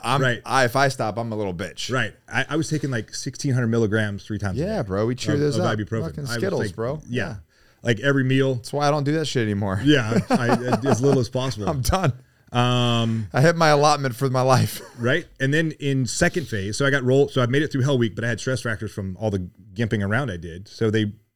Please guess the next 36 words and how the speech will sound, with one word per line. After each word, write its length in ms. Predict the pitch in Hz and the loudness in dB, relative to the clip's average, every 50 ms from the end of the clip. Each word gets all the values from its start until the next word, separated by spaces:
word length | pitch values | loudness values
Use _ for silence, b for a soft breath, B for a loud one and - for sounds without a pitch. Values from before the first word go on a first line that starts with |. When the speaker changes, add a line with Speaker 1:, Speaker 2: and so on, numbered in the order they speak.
| _ | _
Speaker 2:
because 260 | 104 101 - 113 101 | -10 -6 -4 -2 -2
I'd 100 | 107 101 | 0 0
made 140 | 95 104 104 | 0 0 0
it 80 | 104 - | 0 0
to 60 | 107 | -2
a 20 | 98 | -2
major 220 | 101 107 101 101 101 | 0 0 0 0 -2
milestone, 560 | 101 107 110 110 104 - 107 101 101 110 107 - B B B B B B B | -2 -2 -4 -4 -6 -10 -10 -10 -10 -12 -14 -16 B B B B B B B
uh, 300 | 104 107 104 104 104 104 | -2 -2 0 0 -2 -4
they 100 | 101 110 | -2 -2
rolled 240 | 110 107 123 120 107 | -2 0 0 -2 -2
me 80 | 110 101 | -4 -6
to 100 | - 107 | -6 -6
the 80 | 104 101 | -6 -6
next 200 | 107 101 - - | -6 -8 -8 -8
class 360 | - 101 92 98 95 - - | -6 -6 -4 -4 -6 -8 -12
'cause 240 | - - 107 98 92 | -8 -4 -2 -2 -2
for 320 | 92 - - 107 98 92 | -2 -2 0 0 0 -2
stress 240 | 87 - - 110 98 | -2 -4 -4 -4 -2
fra-, 220 | - 95 92 87 - | -4 -6 -6 -6 -6
fractures. 460 | - 104 98 92 - 98 101 104 - - B B B B B B B | -4 -4 -4 -4 -4 -8 -10 -10 -12 -14 B B B B B B B
Second 340 | B - 156 160 170 156 - | B 4 4 4 4 2 2
phase, 400 | 151 135 127 127 117 98 - - _ _ _ _ _ _ _ _ _ _ _ _ _ _ _ _ _ _ _ _ 156 | 2 2 2 2 0 -2 -6 -12 _ _ _ _ _ _ _ _ _ _ _ _ _ _ _ _ _ _ _ _ -2
which 260 | 131 135 131 - - | 0 0 0 0 -2
actually 340 | 120 113 135 156 143 135 131 | -4 -4 -4 -4 -4 -4 -4
is 80 | 110 104 | -4 -4
harder 340 | - - 127 135 127 120 110 | -6 -8 -6 -4 -2 -2 -2
than 180 | 104 107 95 | -2 -4 -6
first 280 | 80 - 113 107 - - | -6 -8 -8 -8 -10 -12
phase, 340 | 78 67 55 - - - - | -16 -16 -14 -10 -8 -8 -6
in 120 | 98 95 | -4 -4
my 120 | 101 101 98 | -2 -2 -4
opinion. 440 | 90 - 87 76 65 55 - - 76 80 90 | -4 -6 -8 -10 -12 -14 -18 -20 -16 -10 -8
It's 160 | 104 - - | -8 -6 -6
dive 340 | - 101 113 113 120 104 - | -2 0 0 0 0 -2 -6
phase. 360 | 95 85 78 78 - - | -8 -12 -12 -12 -16 -18